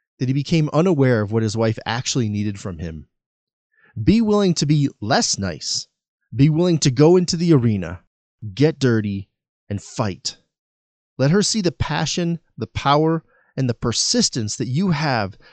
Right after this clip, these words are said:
that you're not gonna lie down. You're not gonna let life happen to you.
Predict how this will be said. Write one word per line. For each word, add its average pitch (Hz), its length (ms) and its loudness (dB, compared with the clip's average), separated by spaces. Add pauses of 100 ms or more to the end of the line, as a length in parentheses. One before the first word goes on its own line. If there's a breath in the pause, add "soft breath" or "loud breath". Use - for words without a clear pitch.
(120)
that 139 100 -2
you're 214 200 0
not 175 340 4
gonna 170 180 2
lie 139 300 0
down. 113 380 -2
You're 156 140 2
not 156 340 2
gonna 160 160 2
let 131 240 0
life 120 340 2
happen 131 440 -4
to - 120 -6
you. 98 320 0